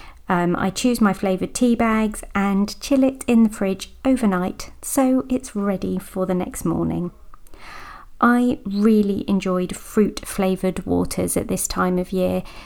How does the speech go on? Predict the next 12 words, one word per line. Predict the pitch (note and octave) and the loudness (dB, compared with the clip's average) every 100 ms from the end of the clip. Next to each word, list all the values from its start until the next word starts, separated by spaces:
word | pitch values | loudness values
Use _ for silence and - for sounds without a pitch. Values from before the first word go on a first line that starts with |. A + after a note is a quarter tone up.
| - - - | -18 -6 2
Berries, | A3+ A3 A3 A3 G#3+ - - - | 4 6 4 4 2 -2 -8 -10
cherries, | - - G#3+ G3+ G3+ G3+ G3 - - | -4 0 2 2 2 0 -2 -4 -6
citrus | - - - - G3 - | -2 0 -2 -4 -4 -4
fruits, | - G3 F#3+ - - - - - - - | -2 0 0 -2 -6 -8 -14 -20 -6 4
and | A#3+ A3+ - | 6 6 4
of | G#3 | -4
course | - F#3+ - | -2 -2 0
some | G#3 | 2
delicious | G3 G3+ G3+ - - - | 2 2 0 -2 -4 -2
herbs | G3 F3+ E3+ - - - | -2 -2 -2 -4 -8 -2
are | G#3+ G#3+ | 2 4
lovely | G#3 G#3 G#3 - F3 F3 F3 | 6 4 2 0 -4 -2 -4